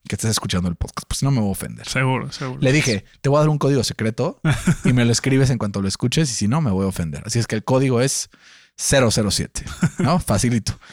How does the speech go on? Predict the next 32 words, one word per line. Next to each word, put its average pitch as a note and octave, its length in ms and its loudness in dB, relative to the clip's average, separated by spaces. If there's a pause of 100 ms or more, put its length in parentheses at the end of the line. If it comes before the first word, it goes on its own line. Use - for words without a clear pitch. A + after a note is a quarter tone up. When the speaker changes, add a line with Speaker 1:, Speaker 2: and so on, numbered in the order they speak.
(120)
Speaker 1:
Si A#2 120 0
me A#2 60 6
escribes C3+ 240 2
cero B2+ 140 2
cero B2 160 0
siete, B2+ 180 4
Speaker 2:
Tomate. C3 440 -2
Speaker 1:
ya B2+ 160 2
sabemos, B2+ 380 2
eh, - 160 -8
tomate. C3+ 440 0 (520)
<laughs> - 460 -8
Qué C#3 100 -2
horror. B2 280 0
Fer, G#3+ 300 2 (200)
vamos B3 280 4
a - 40 2
empezar F3+ 280 2
con G3 120 0
un G3 100 2
partido G3 340 0
s-, C3 120 0
Speaker 2:
Ah. - 180 -14
Speaker 1:
sabroso. C3 500 -2 (160)
De E3+ 100 4
una F3 140 4
vez, - 280 -2
ya. G2 320 -4
O A2 60 -12
sea, A2+ 220 -2 (720)
al C#3 140 2
aventón. B2+ 400 2